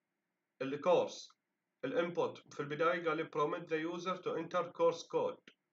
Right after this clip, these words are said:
فإحنا بندخل مثلًا آي تي سي إس one one four، أوكي؟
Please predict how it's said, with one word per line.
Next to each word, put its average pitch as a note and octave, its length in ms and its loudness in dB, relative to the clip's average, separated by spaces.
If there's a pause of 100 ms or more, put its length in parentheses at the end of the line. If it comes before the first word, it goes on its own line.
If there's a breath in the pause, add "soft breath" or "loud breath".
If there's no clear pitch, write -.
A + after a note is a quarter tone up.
(800)
فإحنا G3+ 400 4
بندخل F#3 720 0
مثلًا D#3+ 640 0
آي D3 180 2
تي A#3 140 -6
سي D#3 480 -2
إس - 280 -10 (840)
one E3+ 260 8
one F#3+ 220 6
four، C3 560 4 (800)
أوكي؟ D#3 500 2